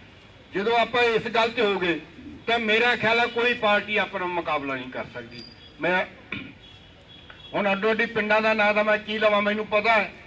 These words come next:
ਕਈ ਪਿੰਡ ਇਹੋ ਜਿਹੇ ਆਏ ਆ, ਘੱਟੋ ਘੱਟ ਦਸ ਪਿੰਡ ਇਹੋ ਜਿਹੇ ਆ ਗਏ, ਸਾਥੋਂ ਹੀ ਗਲਤੀ ਹੋ ਗਈ। ਮੈਂ ਕਿਹਾ, "ਇਹ ਗਲਤੀ ਇਸ ਗੱਲ ਦੀ ਕਾਹਦੀ ਹੈ ਵੀ ਆਪਾਂ ਇੱਕ ਦੂਜੇ ਦੀ ਦ-, ਜੁਦਾਈ ਦੇ ਵਿੱਚ ਦੁਸ਼ਮਣਾਂ ਦੇ ਹੱਥ ਆਪਦੀ ਤਾਕਤ ਫੜਾਈ ਜਾਂਦੇ ਹੋ?" ਅੱਜ ਆਪਣੇ ਕੋਲੇ ਤਾਕਤ ਹੈ ਤਾਂ ਉਹਦੀ ਵਰਤੋਂ ਹੁੰਦੀ ਹੈ,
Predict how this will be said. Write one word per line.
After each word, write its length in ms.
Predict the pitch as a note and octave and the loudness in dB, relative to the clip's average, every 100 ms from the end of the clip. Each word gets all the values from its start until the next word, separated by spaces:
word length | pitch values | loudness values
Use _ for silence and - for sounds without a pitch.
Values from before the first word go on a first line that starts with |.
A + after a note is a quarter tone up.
| - - | -20 -4
ਕਈ 220 | G#3+ A#3+ | 0 2
ਪਿੰਡ 300 | A#3 G#3+ A3 | 0 0 2
ਇਹੋ 280 | A3 A3 A#3+ | 2 4 2
ਜਿਹੇ 200 | B3+ A#3+ | 2 2
ਆਏ 220 | G#3+ G3+ | 4 2
ਆ, 120 | G3 F#3+ | 0 -2
ਘੱਟੋ 260 | F3 G#3 G#3 | -6 -4 -2
ਘੱਟ 80 | G#3 | 0
ਦਸ 260 | G3+ F#3+ G3 | 0 0 0
ਪਿੰਡ 220 | A#3 A3 G#3 F3+ - - - G#3 | 0 0 0 -2 -8 -20 -8 0
ਇਹੋ 160 | A3 | 0
ਜਿਹੇ 160 | G#3+ G#3+ | 2 2
ਆ 120 | G3 | 2
ਗਏ, 160 | G#3 G3 | 2 0
ਸਾਥੋਂ 340 | G3 G3 G#3+ | 0 0 0
ਹੀ 120 | A#3+ | 2
ਗਲਤੀ 340 | G#3 A3 A3 A#3+ | 2 2 2 0
ਹੋ 160 | F3 | 0
ਗਈ। 220 | D3+ C#3+ C#3 - - - - | 0 -2 -4 -14 -20 -20 -6
ਮੈਂ 180 | F3+ A3 | 0 0
ਕਿਹਾ, 120 | A#3 | 2
"ਇਹ 160 | A#3+ A#3 | 2 2
ਗਲਤੀ 360 | G3+ A#3 A#3 | 0 0 0
ਇਸ 200 | B3 A3+ | 0 0
ਗੱਲ 220 | G3 A3 A3 | 0 -2 0
ਦੀ 140 | A#3 | -2
ਕਾਹਦੀ 380 | A#3 A3 A#3 G#3+ | 0 0 0 -2
ਹੈ 120 | F3 - - - - F#3 | -2 -8 -18 -20 -10 0
ਵੀ 60 | |
ਆਪਾਂ 300 | G3+ G3+ A3 | 0 2 2
ਇੱਕ 240 | A3 A3+ A#3 | 2 0 -4
ਦੂਜੇ 320 | A#3 A3 A#3 | -4 -4 -2
ਦੀ 140 | A#3 | -2
ਦ-, 480 | G3+ G#3+ A3+ - - D#3+ | -2 0 -2 -8 -14 -6
ਜੁਦਾਈ 360 | E3+ F3 G#3 | -2 2 2
ਦੇ 120 | A#3 G#3+ | 0 0
ਵਿੱਚ 220 | G#3 G#3 | -2 -4
ਦੁਸ਼ਮਣਾਂ 440 | F#3+ F#3+ G#3 G#3+ | -8 -6 0 0
ਦੇ 100 | A3+ | 2
ਹੱਥ 240 | G3+ F3 F3 | 2 2 0
ਆਪਦੀ 300 | F#3+ G3 G#3+ | 0 0 -2
ਤਾਕਤ 340 | G3 F#3+ - | 0 0 -2
ਫੜਾਈ 220 | E3+ F#3 F#3 | -4 -2 -2
ਜਾਂਦੇ 280 | F#3 F3+ | -2 -4
ਹੋ?" 120 | E3 - - - - - - F#3+ | -4 -6 -16 -18 -18 -12 -2 0
ਅੱਜ 140 | G3+ | 2
ਆਪਣੇ 340 | A#3 A3 A3+ A#3 | 0 0 -2 -2
ਕੋਲੇ 240 | A3+ G#3+ | 0 0
ਤਾਕਤ 420 | G#3 G3 G3 G#3 | 0 -2 -2 0
ਹੈ 160 | G#3+ A3 | 2 2
ਤਾਂ 160 | A3 | 2
ਉਹਦੀ 280 | G#3+ G#3+ A3+ | 0 2 0
ਵਰਤੋਂ 420 | G3 F#3 - G#3+ | 0 -2 -2 -2
ਹੁੰਦੀ 360 | F#3+ F#3+ E3+ E3+ | -2 -4 -4 -2
ਹੈ, 100 | C#3+ | -4